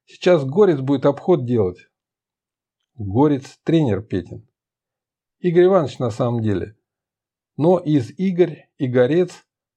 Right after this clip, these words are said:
получилось в итоге Горец. Когда-то катал с Андреем, но только гораздо успешнее.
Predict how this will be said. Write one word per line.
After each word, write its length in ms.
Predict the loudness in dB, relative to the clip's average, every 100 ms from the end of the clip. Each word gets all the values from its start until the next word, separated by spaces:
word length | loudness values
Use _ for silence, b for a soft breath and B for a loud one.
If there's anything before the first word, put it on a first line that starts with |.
| _
получилось 640 | -4 -4 -4 -4 -4 -4
в 100 | -4
итоге 320 | -2 -2 -2
Горец. 440 | -2 -2 -2 -8 _ _ _ _ _ _ _ _ _ _ _ _ _
Когда-то 460 | -4 0 0 0 -2
катал 420 | -4 0 0 0
с 100 | -2
Андреем, 600 | -4 -2 -4 -4 -8 -18 _ _ _ _
но 180 | -6 -4
только 340 | -2 -2 -2 -2
гораздо 440 | 0 0 0 -2
успешнее. 640 | -4 -4 -4 -4 -10 -14